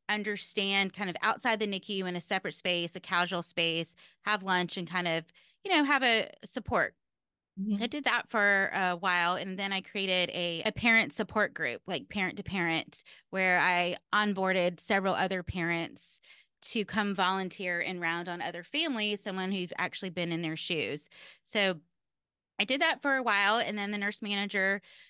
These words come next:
Speaker 1: called me into her office and said, "Hey, I wanted to talk to you." And I, at first I was like, "Oh, I thought I did something wrong,"
Speaker 2: <laughs>
Speaker 1: but she encouraged me to go back to nursing school. And so when my son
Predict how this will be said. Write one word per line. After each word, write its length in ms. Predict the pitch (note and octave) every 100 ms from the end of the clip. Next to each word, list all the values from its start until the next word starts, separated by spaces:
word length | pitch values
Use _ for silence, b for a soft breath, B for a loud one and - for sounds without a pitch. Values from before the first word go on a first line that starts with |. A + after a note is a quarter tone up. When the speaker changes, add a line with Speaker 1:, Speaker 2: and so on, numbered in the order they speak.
| B _
Speaker 1:
called 200 | A#3+ B3
me 120 | B3+
into 120 | A#3+
her 100 | A3
office 560 | G3+ G#3+ A#3 A#3 B3 -
and 260 | F#3+ F#3+
said, 400 | F3+ F#3+ F#3 F3+
"Hey, 220 | F#3+ G3+ G#3+
I 40 |
wanted 260 | G3+ G3 F#3
to 100 | F3+
talk 280 | B3+ F#4
to 100 | -
you." 140 | A3 F#3+
And 80 | F#3
I, 260 | F#3+ -
at 100 | E3+
first 200 | G#3 G#3
I 40 | D#3+
was 120 | -
like, 120 | D3+
"Oh, 220 | G#3+ B3 F3+
I 120 | F3+ - _
thought 140 | F#3 F3+
I 80 | F#3
did 180 | G3+ -
something 320 | G#3 A3 G#3+
wrong," 460 | C4+ D4+ D4 C#4+
Speaker 2:
<laughs> 20 | C4+
Speaker 1:
but 300 | B3+ A#3+ -
she 200 | - C#4
encouraged 380 | C4+ B3+ B3 A3+
me 120 | A#3+
to 60 | A#3
go 140 | A3
back 220 | G#3+ G3
to 100 | -
nursing 400 | A3+ C4 - F3
school. 400 | E3 - F2+ A#2+
And 260 | - F#3+ G3
so 320 | - G3+ F#3+
when 140 | F#3 F#3+
my 140 | G3
son 500 | - A3 G#3+ G#3+